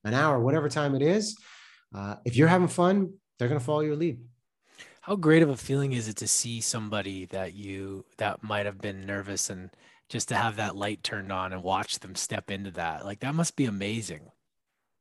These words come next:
Speaker 1: It is the greatest reward,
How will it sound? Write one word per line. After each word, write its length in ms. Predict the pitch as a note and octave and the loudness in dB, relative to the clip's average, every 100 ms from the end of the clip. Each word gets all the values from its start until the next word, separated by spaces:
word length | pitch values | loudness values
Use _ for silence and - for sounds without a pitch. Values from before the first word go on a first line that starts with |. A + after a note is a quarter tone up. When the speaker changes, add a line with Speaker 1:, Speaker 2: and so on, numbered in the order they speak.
| _ _ _ _ - - - _ | _ _ _ _ -20 -20 -20 _
Speaker 1:
It 240 | D3+ E3 E3+ | 6 8 8
is 560 | D#3 D#3 D3+ B2 A#2+ | 8 8 6 4 0
the 200 | D3+ C3 | 2 2
greatest 520 | - A#2+ C#3+ C#3 B2+ B2+ | 4 6 6 4 2 0
reward, 480 | A2+ A2 G2+ F#2+ | 2 2 0 -4